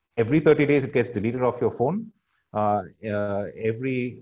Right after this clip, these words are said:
uh, if it gets pulled to the cloud and you are not, uh, covid positive, uh, or you, you know, from the date that you upload it to the cloud, forty-five days later it gets deleted. And if you are covid positive, sixty days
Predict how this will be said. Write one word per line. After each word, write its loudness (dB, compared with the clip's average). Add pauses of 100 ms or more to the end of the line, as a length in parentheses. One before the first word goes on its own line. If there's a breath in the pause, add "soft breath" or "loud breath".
uh, -2
if -6
it -6
gets 2
pulled 0
to 0
the 2
cloud 2
and 0
you 0
are 2
not, 0 (300)
uh, -4 (140)
covid -6
positive, -4 (420)
uh, 0 (180)
or -8
you, -10
you -12
know, -4
from -4
the -4
date 0
that -4
you 2
upload 2
it -6
to -4
the 0
cloud, 2
forty-five -2
days -2
later -2
it -8
gets -8
deleted. -8 (320)
And 4
if 0
you 4
are 8
covid 4
positive, 0
sixty -8
days -4